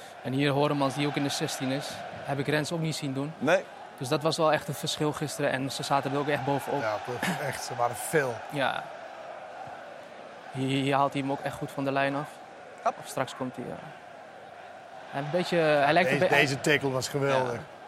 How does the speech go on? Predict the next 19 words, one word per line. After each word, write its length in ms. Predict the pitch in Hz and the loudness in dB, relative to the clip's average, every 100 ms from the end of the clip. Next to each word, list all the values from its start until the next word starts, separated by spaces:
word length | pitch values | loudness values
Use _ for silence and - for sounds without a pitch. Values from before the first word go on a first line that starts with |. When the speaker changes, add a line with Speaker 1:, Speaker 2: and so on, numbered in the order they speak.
| - - - - - - | -16 -16 -16 -16 -16 -14
Speaker 1:
Ik 80 | - | -8
vind 160 | - 185 | -2 2
hem 80 | 165 | 6
wel 120 | 156 | 6
wat 120 | 151 | 6
hebben 240 | 151 165 | 2 2
van 160 | 139 139 | 0 0
Malasia 460 | 135 139 160 - 139 | 2 2 2 0 -2
een 80 | |
beetje. 280 | 131 127 - 131 - - - - - - - - - - - - - - - - - - - - | 0 -2 -4 -10 -10 -10 -10 -8 -8 -10 -10 -10 -10 -10 -10 -10 -10 -10 -10 -10 -10 -10 -8 -4
Hier 180 | 135 | -2
ook. 140 | 139 135 | 0 -2
Speaker 3:
<laughs> 60 | - - - - - - | -4 -8 -8 -10 -10 -8
Speaker 1:
Dit 100 | 131 | -6
doet 120 | 131 | -4
hij 100 | 139 | 2
wel 120 | 131 | 4
echt 120 | 127 - | 4 0
goed. 200 | 143 | -6